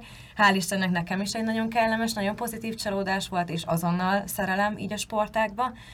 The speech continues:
Úgyhogy amikor megkaptam a válasz e-mailt, ö, kétezer-tizenhétben, hogy úristen, bekerültem, akkor ez egy hatalmas dolog volt, és tudtam, hogy így, hogy tizenkilenc évesen felnőttként végre tényleg elkezdhetek azzal foglalkozni, amire tényleg kiskorom óta vágyom.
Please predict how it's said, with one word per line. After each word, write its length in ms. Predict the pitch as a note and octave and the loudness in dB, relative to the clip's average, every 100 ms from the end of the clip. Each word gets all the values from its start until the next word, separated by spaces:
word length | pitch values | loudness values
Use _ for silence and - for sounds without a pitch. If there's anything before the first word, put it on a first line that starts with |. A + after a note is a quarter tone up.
| - - - - - | -20 -20 -20 -10 -6
Úgyhogy 180 | F3 G#3 | 0 0
amikor 260 | G#3 G#3 | 4 4
megkaptam 460 | G#3 G#3 G#3 - G3 | 6 4 2 0 2
a 60 | |
válasz 480 | F#3 F#3+ F3+ F#3 - | 6 8 6 4 -4
e-mailt, 520 | - F3 F3 F3 F3+ | -2 0 2 2 2
ö, 240 | F#3+ F3+ F3 | -2 0 0
kétezer-tizenhétben, 1160 | F3+ G3 F3 F3 F#3+ F3+ F3 F3 F3+ F3 E3+ F3 | 0 0 2 0 2 0 2 2 2 4 4 4
hogy 200 | F3 F3 | 0 -2
úristen, 480 | F3+ E3+ D#3+ F3 E3 | -2 -4 -2 0 2
bekerültem, 560 | F3 F#3 F#3 F3+ F3+ | 2 0 -2 -2 -2
akkor 200 | E3+ E3+ | -2 0
ez 140 | E3 E3 | 0 0
egy 140 | F3+ | -4
hatalmas 520 | E3+ E3+ D#3+ E3 F3 | -6 -2 0 2 0
dolog 320 | F3 F3 E3 | 0 0 0
volt, 380 | E3 F#3+ G3 G3+ | 2 4 4 2
és 180 | E3 E3 | -4 -2
tudtam, 420 | F#3+ F#3 E3+ E3+ | -4 0 2 4
hogy 300 | F3 F3 F3 - - - - | 4 4 2 -8 -18 -20 -12
így, 200 | - G#3+ | -2 0
hogy 100 | G3 | 0
tizenkilenc 580 | F3 G3 F3+ F3 G3 F3 | 0 2 2 2 0 2
évesen 260 | F3+ E3+ E3+ | 0 0 0
felnőttként 640 | F#3 F#3+ F3+ F3 F3 E3+ | 4 4 4 0 0 -2
végre 260 | F3+ F3 F3 | 0 -2 -2
tényleg 280 | G#3+ G3+ F3 | 0 2 6
elkezdhetek 600 | E3+ F3 E3+ E3 E3+ F3 | 6 4 -6 -2 0 0
azzal 280 | F#3 E3+ | 2 0
foglalkozni, 640 | E3 F3 E3+ E3 E3 E3 E3+ | 0 2 2 2 0 0 2
amire 380 | F3 F3 F3 | 2 6 4
tényleg 220 | E3+ E3+ E3 | 4 -2 -2
kiskorom 500 | G3 - F3 E3 E3+ | -2 -4 0 2 2
óta 200 | E3+ E3+ | 2 4
vágyom. 600 | D#3+ E3 F#3+ G3+ G#3+ | 6 6 4 0 -2